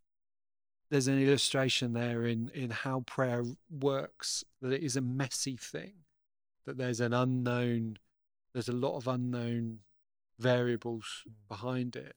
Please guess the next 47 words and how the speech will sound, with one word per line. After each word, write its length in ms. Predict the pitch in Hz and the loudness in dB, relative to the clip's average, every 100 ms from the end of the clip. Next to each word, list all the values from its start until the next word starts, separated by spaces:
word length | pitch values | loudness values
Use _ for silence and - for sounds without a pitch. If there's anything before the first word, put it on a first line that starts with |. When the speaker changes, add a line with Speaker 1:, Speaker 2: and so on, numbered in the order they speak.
| - | -14
Speaker 1:
like, 440 | 71 113 156 - - | -12 -12 -14 -12 -12
uh, 180 | - - _ _ _ _ _ | -12 -18 _ _ _ _ _
as 100 | 120 | -12
to 120 | - 117 | -8 -6
why 280 | 117 123 | -2 -2
God 300 | 113 123 120 | -2 -4 -4
responded 640 | 123 - - 123 120 120 117 | -2 -4 -2 -2 -2 0 0
in 140 | 131 | 0
that 200 | 123 113 | -2 -4
way 260 | 127 113 113 | -6 -6 -6
to 180 | - 120 | -4 -4
that 240 | 117 117 | -4 -6
guy, 280 | 127 120 117 | -4 -4 -4
when 180 | 117 117 | -6 -6
I'm 100 | 123 | -4
sure 260 | - 165 | -4 -4
there 180 | 156 131 | -2 -4
are 60 | 135 | -4
other 200 | 139 123 | -6 -8
people 380 | - 120 - 113 | -8 -8 -6 -10
who 200 | 104 110 | -8 -8
at 120 | 107 | -10
times 520 | - 113 107 107 - - _ _ _ _ _ | -14 -12 -12 -12 -12 -14 _ _ _ _ _
have 120 | 113 104 | -12 -6
wanted 320 | 113 107 113 | -4 -4 -6
a 40 | |
hug 240 | 104 117 110 | -6 -6 -6
from 200 | - 107 | -8 -8
God 360 | 113 107 107 - _ _ _ _ | -6 -6 -6 -12 _ _ _ _
and 280 | 131 113 110 | -10 -6 -2
Speaker 2:
Mm. 40 | |
Speaker 1:
not 240 | 113 120 - - | 0 0 0 -10
felt 360 | - 123 120 | -6 -2 -2
like 240 | 156 127 - | -4 -8 -6
they've 340 | - 156 139 - _ _ _ | -6 -6 -8 -16 _ _ _
received 580 | 127 - - 135 135 - | -6 -4 0 0 0 -4
it. 180 | 123 - _ _ _ - | -10 -10 _ _ _ -6
And 300 | 123 123 135 | -2 -2 -2
there 180 | 165 160 | 0 2
are 100 | 160 | 2
all 220 | 202 185 | 0 -4
kinds 340 | 151 - 147 123 | -4 -4 -2 -2
of 80 | 120 | 0
variables, 320 | 120 120 110 | 0 0 0
but 100 | 147 | 0
there's 200 | 156 151 | 2 4
a 260 | 156 151 | 6 4